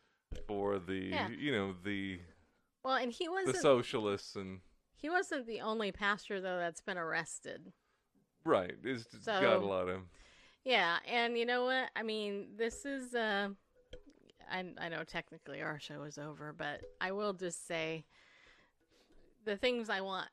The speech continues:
Speaker 2: everybody to think about are if your religious freedom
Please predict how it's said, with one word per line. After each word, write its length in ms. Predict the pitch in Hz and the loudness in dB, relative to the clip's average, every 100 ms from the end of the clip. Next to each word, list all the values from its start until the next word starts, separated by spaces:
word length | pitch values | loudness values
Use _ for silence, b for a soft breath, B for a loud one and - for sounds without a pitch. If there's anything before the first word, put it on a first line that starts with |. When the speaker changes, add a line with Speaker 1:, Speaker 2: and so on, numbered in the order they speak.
| - | -8
Speaker 2:
everybody 480 | 202 180 175 165 160 | -6 -6 -4 -4 -6
to 80 | 160 | -10
think 260 | - 165 | -12 -12
about 420 | 170 156 151 156 - | -10 -8 -6 -6 -8
are 360 | - 160 165 160 _ _ _ _ _ _ _ _ _ _ - | -6 -4 -4 -8 _ _ _ _ _ _ _ _ _ _ -4
if 260 | 220 220 - - - | -2 -2 -8 -20 -8
your 160 | 196 | -6
religious 520 | 190 190 196 202 240 - | -4 -2 -2 -4 -6 -8
freedom 600 | 214 208 185 180 170 | -6 -4 -4 -4 -8